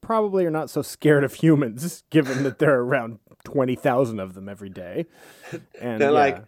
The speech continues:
Speaker 2: "They're back again."
Speaker 1: <laughs> Yeah. <laughs> Every morning with these bozos.
Speaker 2: Well, you have to wonder if during, like, the shutdown, if they were like, "Thank God."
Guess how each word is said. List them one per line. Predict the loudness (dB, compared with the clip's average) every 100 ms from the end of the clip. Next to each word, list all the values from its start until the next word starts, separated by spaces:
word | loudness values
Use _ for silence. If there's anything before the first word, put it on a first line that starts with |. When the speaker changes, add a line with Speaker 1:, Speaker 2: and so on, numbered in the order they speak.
| _ _ _
Speaker 2:
"They're | 4 6
back | 6 6 6
again." | 2 2 4 4 0 -6 -14 -8
Speaker 1:
<laughs> | -6 -6 -10 -6
Yeah. | -2 0 0 -2 -14 -20 -12 -12 -10 -12 -4 0
<laughs> | 0 -2 -4
Every | -2 2 2 2
morning | 4 6 8 6
with | 4 2
these | -2 -2
bozos. | -2 0 -2 -4 -8 -10 -18 -18 -18 -6 4
Speaker 2:
Well, | 4
you | 4
have | 0 0
to | 0
wonder | 2 4 6
if | 6 4
during, | 2 2 0 -2
like, | -4 -4
the | -6 -4
shutdown, | -2 -2 0 -2 -2
if | -4
they | -4
were | -2
like, | -4 -6 -6 -10 _ _ _
"Thank | -14 -12 -14 -12
God." | -4 -2 0 0 -2 -6